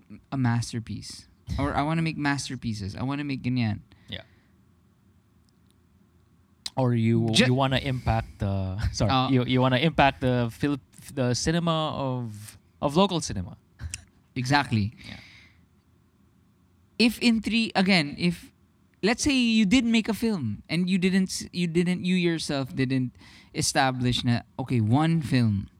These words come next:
Speaker 2: Mm-hmm.
Speaker 1: Let's say nakagawa ka ng one film in three years.
Speaker 2: Mm-hmm.
Speaker 1: And you've submitted it to festivals and whatever.
Speaker 2: Mm-hmm.
Speaker 1: And you never set that goal.
Speaker 2: Mm-hmm.
Speaker 1: Then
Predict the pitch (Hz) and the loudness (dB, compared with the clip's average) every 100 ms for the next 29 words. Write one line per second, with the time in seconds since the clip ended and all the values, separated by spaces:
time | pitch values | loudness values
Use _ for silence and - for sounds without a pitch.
0 | - _ 123 95 85 - _ - 226 247 | -20 _ -14 -14 -14 -18 _ -4 -2 2
1 | 254 240 240 196 214 208 196 190 180 175 | 4 4 2 2 2 2 0 0 0 -2
2 | 170 143 110 - 120 127 147 139 123 104 | -2 -2 0 0 -2 -2 -2 0 0 0
3 | 104 - 127 110 98 101 _ _ _ _ | -4 -10 -10 -10 -10 -14 _ _ _ _
4 | _ _ _ _ _ _ _ _ _ _ | _ _ _ _ _ _ _ _ _ _
5 | _ _ _ _ - 135 131 123 113 120 | _ _ _ _ -2 2 2 2 2 2
6 | 120 - - _ - - 127 147 156 151 | 0 -6 -20 _ -10 -2 0 0 -2 -4
7 | 147 139 123 123 113 110 110 107 101 101 | -4 -4 -4 -2 -2 0 0 0 0 -2
8 | 101 95 - _ _ _ _ - 139 151 | -4 -10 -16 _ _ _ _ -8 -6 -4
9 | 156 147 143 135 85 - _ - - - | -4 -4 -2 -4 -6 -10 _ -10 -10 -12
10 | - - 165 - 143 - 117 110 101 117 | -8 -2 -2 -2 -6 -2 -2 0 -2 -4
11 | - 113 92 95 _ _ _ _ _ _ | -8 -8 -8 -12 _ _ _ _ _ _
12 | _ _ _ - 147 165 156 139 160 | _ _ _ -4 0 0 -2 -6 -12